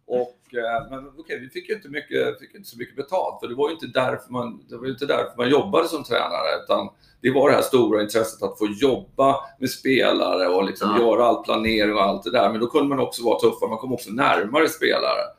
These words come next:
Speaker 2: Det är det jag
Speaker 1: Ja.
Speaker 2: upplever, att, eh, utomlands är det ju lite vanligare att man är tränare
Speaker 1: Mm.
Speaker 2: än vad man
Speaker 1: Exakt.
Speaker 2: kanske är i Sverige då. Men, men för jag tänkte, min nästa fråga var, eh, hur du tycker att, liksom, tränarkåren och tränaryrket har förändrats under alla åren. Och du är inne på det
Speaker 1: Mm.
Speaker 2: lite här nu då.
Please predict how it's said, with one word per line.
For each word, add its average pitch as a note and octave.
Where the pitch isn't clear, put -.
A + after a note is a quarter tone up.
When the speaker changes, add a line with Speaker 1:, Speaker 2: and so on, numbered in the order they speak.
Speaker 2:
Det B2
är C#3+
det D3+
jag C3+
Speaker 1:
Ja. -
Speaker 2:
upplever, A2+
att, A2
eh, A2
utomlands A#2
är B2
det A2
ju G#2+
lite A2
vanligare F#2
att G#2+
man G2
är F2+
tränare F#2
Speaker 1:
Mm. G#2+
Speaker 2:
än G#2+
vad F#2+
man F#2+
Speaker 1:
Exakt. G2+
Speaker 2:
kanske C2+
är D2+
i -
Sverige B1+
då. -
Men, F3+
men F#3+
för F#3
jag F3+
tänkte, F#3
min F3
nästa F3
fråga F#3+
var, D#3+
eh, C#3+
hur D3
du D3+
tycker D3
att, C3
liksom, C3
tränarkåren B2
och B2+
tränaryrket B2
har C3+
förändrats G#2
under G#2+
alla G2+
åren. B1+
Och A#2
du B2+
är C3
inne B2+
på -
det C#3+
Speaker 1:
Mm. A2+
Speaker 2:
lite G#2
här F#2
nu E2+
då. C2